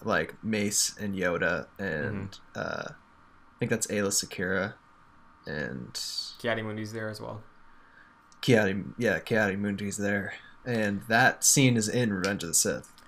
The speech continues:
Speaker 2: Yeah, so that
Speaker 1: And it
Speaker 2: one
Speaker 1: cuts, it cuts, it cuts, like, right after Yoda says something, but in this, like, Yoda says it and then, like, Ahsoka walks in.
Speaker 2: Yeah, so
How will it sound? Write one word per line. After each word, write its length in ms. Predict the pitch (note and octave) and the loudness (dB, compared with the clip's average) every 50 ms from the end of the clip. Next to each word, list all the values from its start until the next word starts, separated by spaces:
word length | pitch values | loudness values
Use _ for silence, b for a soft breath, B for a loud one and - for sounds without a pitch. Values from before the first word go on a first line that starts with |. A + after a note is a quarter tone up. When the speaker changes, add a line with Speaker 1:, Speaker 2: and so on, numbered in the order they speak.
| - - - | -20 -20 -10
Speaker 2:
Yeah, 320 | - B2 C3 B2+ A2 F#2+ F#2+ | -2 2 4 4 4 4 2
so 480 | - - - B2+ B2+ B2 B2 A#2+ - - - | -2 0 2 2 4 4 2 0 0 -4 -10
that 260 | - A#2+ A2 A#2 C3 B2+ | -10 0 6 10 12 12
Speaker 1:
And 120 | B2+ B2 | 12 12
it 40 | - | 10
Speaker 2:
one 60 | - | 10
Speaker 1:
cuts, 340 | C#3 C3+ C3 - - - - | 10 10 10 10 8 6 6
it 180 | C3+ C3 - | 4 2 4
cuts, 520 | - - D3+ C#3 - - - - - - - - | 8 10 10 10 10 10 8 6 6 4 4 6
it 140 | C#3 B2 B2+ | 6 6 8
cuts, 340 | - D3 C#3 B2 - - - | 10 10 10 10 10 10 8
like, 220 | A2 G2+ G2+ G2+ - | 8 8 8 6 4
right 260 | F2+ F#2+ A2 A2+ - | 4 6 8 8 8
after 280 | - G#2 G#2 G#2 - A2 | 6 4 2 2 0 0
Yoda 300 | G2+ G2 F#2+ G2 G#2+ G#2+ | 0 2 2 2 2 4
says 240 | - - A2+ A2+ - | 4 4 4 4 2
something, 380 | - B2+ A#2+ B2 - B2+ B2 A2 | 0 0 -2 -2 -2 -2 0 0
but 120 | G#2+ G2 | 0 2
in 160 | F#2+ G#2 G#2+ A2 | 2 0 0 2
this, 420 | A2 G#2 F#2+ - - - - - | 2 2 2 2 2 0 0 0
like, 320 | G#2 F2+ E2 G2 - - - - | -2 -2 -2 -4 -4 -8 -8 -2
Yoda 260 | G#2 G2+ F#2+ F#2+ F2+ | 2 2 2 4 2
says 260 | - - E2+ D2+ - | 2 2 2 2 0
it 100 | - - | -2 -4
and 120 | - E2 D#2+ | -4 -6 -6
then, 180 | - - - | -6 -6 -6
like, 380 | E2 - - - - - - - - - - - - - - - | -6 -6 -8 -8 -10 -14 -20 -20 -20 -20 -20 -20 -20 -10 -4 -2
Ahsoka 360 | - - - - - - - - | -2 -2 -2 -4 -6 -10 -10 -10
walks 240 | - - - - - | -12 -12 -12 -12 -12
in. 80 | - D3 - - - - - - - - b b b b b b b b | -12 -14 -20 -20 -20 -20 -20 -20 -20 -20 b b b b b b b b
Speaker 2:
Yeah, 240 | B2 B2 A#2+ A2 G#2 | -2 2 2 2 2
so 640 | G#2 - - - B2 A#2 A#2 A#2 A2+ A#2 A2+ - | 0 -2 -2 0 0 2 2 2 0 0 -4 -6